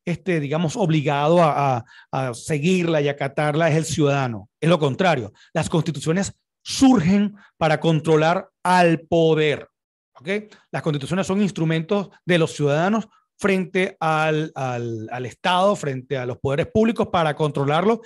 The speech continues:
y no un instrumento de poder. Luego tenemos otras, digamos, normas de rango legal, es decir, subconstitucional,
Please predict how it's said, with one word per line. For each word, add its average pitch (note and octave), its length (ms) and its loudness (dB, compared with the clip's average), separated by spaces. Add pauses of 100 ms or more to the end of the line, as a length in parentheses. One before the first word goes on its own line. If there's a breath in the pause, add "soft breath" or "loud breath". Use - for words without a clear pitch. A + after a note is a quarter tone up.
(240 loud breath)
y C4 100 4
no G3 140 6
un G3 140 4
instrumento C#3+ 460 0
de C3 80 -2
poder. F2 260 -12 (580 loud breath)
Luego B3 220 4
tenemos G#3 360 0
otras, A3 440 0
digamos, C#3+ 340 -2
normas G3 380 2
de C#3 80 -2
rango D3 640 0 (140 loud breath)
legal, F3 500 2
es C3+ 60 -8
decir, D3 260 -4
subconstitucional, F#3+ 1080 -2